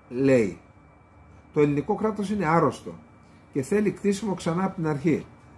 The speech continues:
Όταν τα λέγαμε αυτά, και ο Σταύρος και εγώ, μας λέγανε και ακραίους, έτσι, και γραφικούς.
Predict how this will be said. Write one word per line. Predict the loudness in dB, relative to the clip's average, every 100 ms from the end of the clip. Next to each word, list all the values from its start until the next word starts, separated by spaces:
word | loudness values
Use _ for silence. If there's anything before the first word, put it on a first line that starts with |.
| -8
Όταν | -4 -2 2
τα | 4
λέγαμε | 4 4 0 0
αυτά, | -4 -4 -6 -6 -8
και | -4
ο | -4
Σταύρος | 0 0 0 -4
και | -2 0
εγώ, | 2 2 -2 -4
μας | -6 -4
λέγανε | -2 -2
και | -2 -2
ακραίους, | -2 0 2 2 0
έτσι, | -2 -4 -4
και | -2
γραφικούς. | 0 0 2 2 2 2 2 0 -6